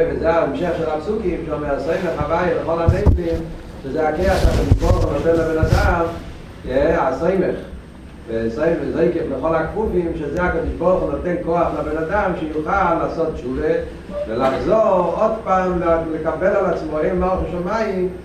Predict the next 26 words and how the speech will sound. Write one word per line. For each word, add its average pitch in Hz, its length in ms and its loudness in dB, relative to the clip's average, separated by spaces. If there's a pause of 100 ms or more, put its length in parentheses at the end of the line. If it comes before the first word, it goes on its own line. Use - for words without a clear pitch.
(260)
ועל 110 160 -2
זה 165 140 4
הוא 170 80 2
ממשיך, 170 480 2
"אין 170 240 2
יכול 156 160 2
ללכת 165 440 2
סבירו, 160 500 2
ותנסה 151 580 0
להם 143 220 0
סוכנו 160 300 0
בעיתו". 165 360 -2 (840)
אה, 117 300 0
שזה 147 300 0
על 143 140 0
ידי 156 300 2
זה 165 180 4
שהקדוש 127 380 -2
ברוך 160 240 4
הוא - 140 -4
סומך, 123 360 2 (840)
ועוזר 110 500 2 (680)
לכל 156 280 2
אלו 160 300 4
שהם 127 260 -2
נופלים 160 320 4